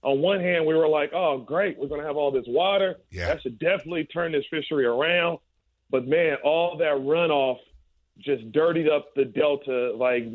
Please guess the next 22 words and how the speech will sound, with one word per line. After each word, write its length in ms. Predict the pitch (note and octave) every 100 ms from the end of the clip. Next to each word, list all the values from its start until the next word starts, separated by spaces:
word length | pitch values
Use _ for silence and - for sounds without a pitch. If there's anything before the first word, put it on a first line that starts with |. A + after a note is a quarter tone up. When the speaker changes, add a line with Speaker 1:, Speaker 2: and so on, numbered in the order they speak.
| - -
Speaker 1:
ninety 420 | B2 D#3 F3 F3+
percent 380 | D#3 C#3 E3+ D#3+
of 80 | C3+
the 60 |
places 380 | - D#3+ D3+ C3+
I've 220 | C#3 C3
been, 380 | C3+ C#3+ B2+ A#2+ _ _ _ _ _ C#3
it's 200 | C3 C3
just 180 | C3 - - D3+
chocolate 460 | D3+ B2+ G#2 G2+ _ _
everywhere. 720 | D3 D#3+ C3+ C3 A#2+ A#2 A2 -
And 400 | B2+ B2 A#2+ G#2+ - _ _ -
it 220 | A#2+ B2
just 180 | D3 B2+
got 200 | D3 C#3+
these 160 | D#3 -
fish 160 | D#3+ -
confused 520 | C#3 B2 F3 A3+ G#3
'cause 140 | C#3+ B2+
it, 140 | C3 -
it 200 | C#3 C3+
just 200 | C#3+